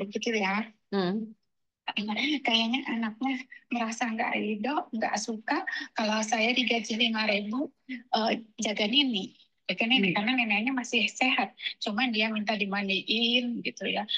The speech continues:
Speaker 1: "Ya, nggak apa-apa, saya mau." Yang cuman, yang jadi itunya dia mungkin-mungkin masa lalu, "Saya tuh udah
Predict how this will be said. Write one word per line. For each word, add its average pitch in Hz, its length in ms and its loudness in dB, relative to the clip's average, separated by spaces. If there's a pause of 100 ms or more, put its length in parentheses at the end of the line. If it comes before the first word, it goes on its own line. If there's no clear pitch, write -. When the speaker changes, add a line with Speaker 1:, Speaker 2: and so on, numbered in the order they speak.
(160)
Speaker 1:
"Ya, 247 160 4
nggak 196 160 -4
apa-apa, 202 400 -2
saya 190 260 -2
mau." 190 220 -6 (320)
Yang 269 260 0
cuman, 220 640 0 (240)
yang 247 240 2
jadi 226 480 2
itunya 214 320 -2
dia 247 240 0
mungkin-mungkin 254 640 -2
masa 247 320 0
lalu, 269 320 0
"Saya 240 400 -2
tuh 320 240 -2
udah 233 160 0